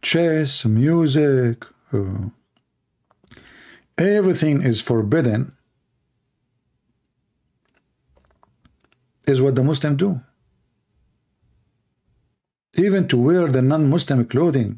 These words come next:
is forbidden. <clears throat> Did you see Mimi Hijab wearing jeans have holes in it, the same as the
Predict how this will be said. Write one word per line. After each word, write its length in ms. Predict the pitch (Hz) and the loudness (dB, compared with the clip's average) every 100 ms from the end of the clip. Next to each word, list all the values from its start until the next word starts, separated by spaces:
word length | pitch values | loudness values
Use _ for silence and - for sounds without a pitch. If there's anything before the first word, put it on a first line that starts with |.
| - | -4
is 140 | 113 | -2
forbidden. 500 | 123 101 104 101 101 - _ _ _ _ _ _ _ _ _ _ _ _ _ _ - _ - _ _ | -2 -2 -2 -4 -10 -18 _ _ _ _ _ _ _ _ _ _ _ _ _ _ -20 _ -20 _ _
<clears throat> 100 | 117 - - - _ _ _ _ _ _ _ _ - _ _ _ - | -8 -6 -10 -12 _ _ _ _ _ _ _ _ -20 _ _ _ -4
Did 120 | 151 | 0
you 80 | 175 | 0
see 160 | - 160 | 0 0
Mimi 220 | 147 135 | 2 0
Hijab 400 | 127 110 131 120 | 0 0 0 2
wearing 320 | 117 117 107 | 0 0 0
jeans 280 | 92 131 123 | 0 0 2
have 220 | 110 113 - - | 0 -2 -4 -4
holes 320 | 117 139 131 | 0 0 0
in 120 | 139 | 0
it, 120 | 160 135 | -2 -2
the 80 | |
same 260 | - 135 127 | -2 0 0
as 180 | 120 | 0
the 100 | 104 | -2